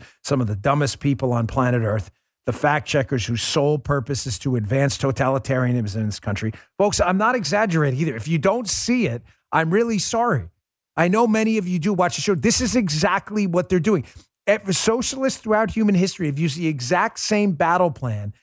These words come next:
as big tech and the liberal socialists in our government are doing now. There's nothing different, nothing.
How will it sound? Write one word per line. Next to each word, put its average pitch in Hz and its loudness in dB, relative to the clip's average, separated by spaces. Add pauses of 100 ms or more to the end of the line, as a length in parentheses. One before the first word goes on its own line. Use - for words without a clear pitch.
(100)
as 151 2
big 185 -2
tech 170 0
and 165 0
the 160 2
liberal 175 2
socialists 170 0
in 160 2
our 156 2
government 160 2
are 139 2
doing 151 0
now. 180 2
There's 143 0
nothing 220 0
different, 143 -2
nothing. 143 -2